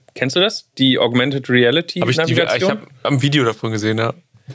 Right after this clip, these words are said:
Speaker 1: Mega.
Speaker 2: Das ist ja
Speaker 1: Also das
Speaker 2: cool.
Speaker 1: ist so krass. Dann läufst du einfach mit deinem Handy in der Hand und dann guckst du so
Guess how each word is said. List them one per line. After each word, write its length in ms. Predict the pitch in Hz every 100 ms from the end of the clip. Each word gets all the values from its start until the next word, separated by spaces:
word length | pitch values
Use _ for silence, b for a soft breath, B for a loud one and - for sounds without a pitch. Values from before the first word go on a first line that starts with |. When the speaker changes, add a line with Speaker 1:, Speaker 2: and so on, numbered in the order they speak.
| B
Speaker 1:
Mega. 500 | 113 110 202 208 104
Speaker 2:
Das 180 | - -
ist 60 | -
ja 40 |
Speaker 1:
Also 140 | 123
das 140 | 120 117
Speaker 2:
cool. 60 |
Speaker 1:
ist 100 | 117
so 120 | 135 170
krass. 440 | - 160 - - b b b
Dann 120 | 135
läufst 240 | 139 170 190
du 60 |
einfach 300 | 165 175 185
mit 140 | 151 131
deinem 140 | 123
Handy 220 | 123 175
in 60 | 170
der 120 | 160
Hand 280 | 175 208 - _ _ _ _ -
und 160 | 135
dann 140 | 135 131
guckst 280 | 175 - -
du 80 | 175
so 420 | 165 165 170